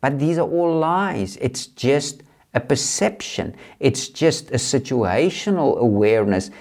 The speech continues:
that someone else wants to push on you, and it's your choice,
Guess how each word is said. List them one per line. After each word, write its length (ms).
that 240
someone 600
else 360
wants 260
to 220
push 340
on 460
you, 460
and 160
it's 240
your 400
choice, 540